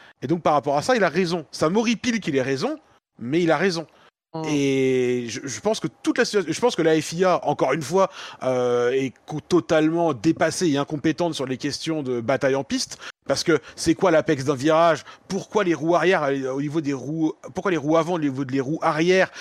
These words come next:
Speaker 1: ça fait un overlap ridicule entre les deux voitures ? Et c'est hyper facile d'établir cette, euh, overlap là,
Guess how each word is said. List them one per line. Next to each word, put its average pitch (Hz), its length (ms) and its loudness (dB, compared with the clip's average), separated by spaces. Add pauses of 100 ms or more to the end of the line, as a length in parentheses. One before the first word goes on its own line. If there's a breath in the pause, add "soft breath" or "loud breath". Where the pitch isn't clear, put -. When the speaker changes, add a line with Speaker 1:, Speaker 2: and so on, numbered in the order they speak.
(160 loud breath)
Speaker 1:
ça - 160 -2
fait 156 100 2
un 147 120 0
overlap 151 480 2 (340)
ridicule 220 520 -6
entre 156 220 -2
les 147 80 2
deux 143 80 0
voitures ? 160 460 0 (220 loud breath)
Et 135 80 -4
c'est - 160 -4 (100)
hyper 214 340 -2
facile 196 440 0
d'établir 190 800 2 (440 loud breath)
cette, 151 260 0
euh, 139 220 4
overlap 165 580 2
là, 185 220 2